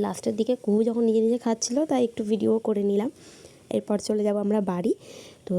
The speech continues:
চলো, আজকে দিনটা ভালোভাবেই কাটলো। সকালে মায়ের পুজো দিয়ে সন্ধেবেলায় এরম ননদ বৌদি মেয়েকে নিয়ে বেরিয়ে,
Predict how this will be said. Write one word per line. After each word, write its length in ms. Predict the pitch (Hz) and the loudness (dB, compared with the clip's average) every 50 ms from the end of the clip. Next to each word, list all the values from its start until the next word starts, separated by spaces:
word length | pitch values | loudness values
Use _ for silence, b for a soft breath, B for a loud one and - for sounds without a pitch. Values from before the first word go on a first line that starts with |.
| 180 180 - | 0 0 -2
চলো, 220 | - 165 170 233 381 - B B B B B - | -4 -2 -2 -2 -2 -4 B B B B B -4
আজকে 220 | 185 - - - 196 202 | -4 -4 -4 -2 0 0
দিনটা 200 | 196 190 185 208 208 190 | 2 2 2 0 0 0
ভালোভাবেই 440 | 196 190 196 208 214 208 208 233 226 - | 0 2 2 2 2 2 2 0 0 0
কাটলো। 260 | 214 208 202 190 190 220 220 - - | -2 -2 -2 0 0 0 0 0 -2
সকালে 280 | 202 196 - 196 196 202 190 | -2 0 0 2 2 2 2
মায়ের 200 | 190 185 185 185 - | 2 0 0 -2 -2
পুজো 220 | - 214 190 - 202 196 196 | -2 -2 0 0 0 2 2
দিয়ে 140 | 208 208 208 - | 2 2 2 2
সন্ধেবেলায় 560 | - 214 196 185 185 185 180 190 196 196 190 185 180 | 2 2 2 2 2 0 0 0 0 0 0 0 -2
এরম 160 | 185 185 180 185 180 | -2 -2 -2 -2 -2
ননদ 220 | 175 185 185 180 180 | -2 0 0 0 0
বৌদি 260 | 190 190 185 - 196 196 196 B B B B B B B B - | -2 -2 0 0 -2 -2 -2 B B B B B B B B -2
মেয়েকে 260 | 196 185 - - 208 190 | -2 -2 -2 -2 0 2
নিয়ে 140 | 202 208 208 185 | 2 2 2 2
বেরিয়ে, 340 | 196 190 - 196 190 196 196 | 0 -2 -2 -2 -2 -2 -2